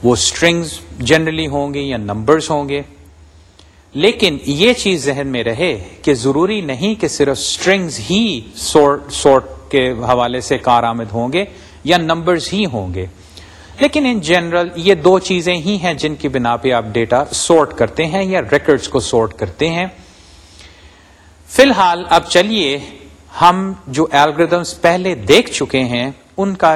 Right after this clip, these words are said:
جائزہ لیتے ہیں۔ تو پہلے ہم جو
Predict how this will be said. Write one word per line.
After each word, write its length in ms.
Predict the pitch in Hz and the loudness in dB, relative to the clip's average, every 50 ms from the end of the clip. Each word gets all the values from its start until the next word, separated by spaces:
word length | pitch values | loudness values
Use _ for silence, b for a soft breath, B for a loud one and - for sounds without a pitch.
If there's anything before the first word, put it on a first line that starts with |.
| 156 123 110 | 0 -2 -2
جائزہ 300 | - 117 110 113 110 131 | 0 0 0 0 0 -2
لیتے 380 | 127 113 110 113 - - 226 240 | -2 -2 -4 -6 -4 0 0 0
ہیں۔ 180 | 214 180 135 139 - B B B B B B B B B | 0 0 -4 -6 -8 B B B B B B B B B
تو 80 | - 180 170 - - | -2 -2 0 4 4
پہلے 260 | 233 254 269 262 254 208 - | 4 4 2 0 -2 -4 -2
ہم 380 | - 165 165 160 165 175 175 180 170 - - - _ _ _ _ - - - - 117 120 123 | 0 0 0 0 0 -4 -8 -10 -12 -14 -20 -20 _ _ _ _ -20 -20 -20 -16 -8 0 2
جو 140 | 170 175 | 4 4